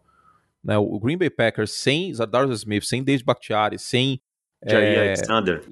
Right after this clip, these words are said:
Speaker 1: a Jair Alexander segue competitivo. E se-, e, e que não precisou da Rodgers dependência. Ao mesmo tempo, a gente vê o, o Green Bay Packers bem assim, com um técnico com princípios muito parecidos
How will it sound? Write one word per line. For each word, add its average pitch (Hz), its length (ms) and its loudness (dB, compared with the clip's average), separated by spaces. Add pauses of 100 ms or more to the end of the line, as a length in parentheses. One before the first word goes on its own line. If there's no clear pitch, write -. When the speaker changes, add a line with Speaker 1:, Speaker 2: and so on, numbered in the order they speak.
(120)
Speaker 1:
a 110 100 2
Jair 110 200 0
Alexander 123 720 -2
segue 113 320 0
competitivo. 135 800 0 (520)
E - 100 4
se-, - 240 0
e, 123 300 0
e 110 60 -6
que 131 220 -4
não 123 140 0
precisou 127 500 0
da 185 80 -2
Rodgers 120 320 0
dependência. 101 680 -2 (520)
Ao 117 160 4
mesmo 123 340 0
tempo, 147 640 -2
a 139 140 0
gente 135 260 0
vê 110 380 0 (100)
o, 107 480 0
o 104 60 0
Green 110 160 -2
Bay 110 160 0
Packers 113 680 -2
bem 107 340 -2
assim, 127 420 -2
com - 160 -4
um 113 140 0
técnico 110 540 0
com 110 180 -4
princípios 113 540 -2
muito 131 260 -2
parecidos 151 840 -2